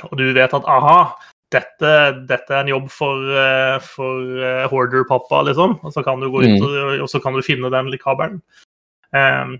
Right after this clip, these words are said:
Speaker 1: men jeg tror i de drøyt fire årene jeg bodde i det forrige huset jeg bodde i, så tror jeg det skjedde en gang.
Speaker 2: <laughs> Ja.
Speaker 1: Ja.
Speaker 2: Eh,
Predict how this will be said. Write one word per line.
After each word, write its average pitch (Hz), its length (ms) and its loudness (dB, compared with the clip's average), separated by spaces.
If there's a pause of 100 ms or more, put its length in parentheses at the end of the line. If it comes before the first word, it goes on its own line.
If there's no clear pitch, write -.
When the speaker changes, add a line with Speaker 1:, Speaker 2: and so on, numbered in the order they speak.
(300)
Speaker 1:
men 147 80 2
jeg - 80 -4
tror 165 420 0
i 160 80 0
de 147 640 2
drøyt 143 240 0
fire 139 260 -2
årene 139 540 0
jeg 135 200 2
bodde 127 280 0
i 135 80 4
det 131 140 -2
forrige 127 460 2
huset 127 260 -4
jeg 127 80 0
bodde 127 180 -4
i, 185 120 4 (200)
så - 140 -12
tror 160 140 2
jeg 165 80 2
det 151 100 2
skjedde 131 320 0
en 127 240 0
gang. 120 160 -8 (1160)
Speaker 2:
<laughs> - 720 -2 (580)
Ja. 123 320 2 (420)
Speaker 1:
Ja. 123 220 0
Speaker 2:
Eh, 117 1000 -2